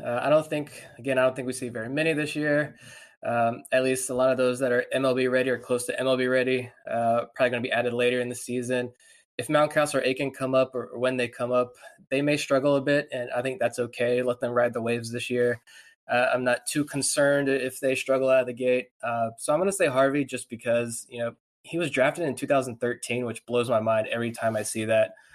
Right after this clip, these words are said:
Uh, when I'm looking up Hunter Harvey numbers and see that on his player page, it's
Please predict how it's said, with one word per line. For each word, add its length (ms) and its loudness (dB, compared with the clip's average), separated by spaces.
Uh, 200 -4
when 100 -2
I'm 140 2
looking 240 -2
up 100 -2
Hunter 240 0
Harvey 260 0
numbers 380 -2
and 120 -8
see 120 -4
that 160 0
on 100 -2
his 120 -8
player 260 -2
page, 460 -6
it's 400 -10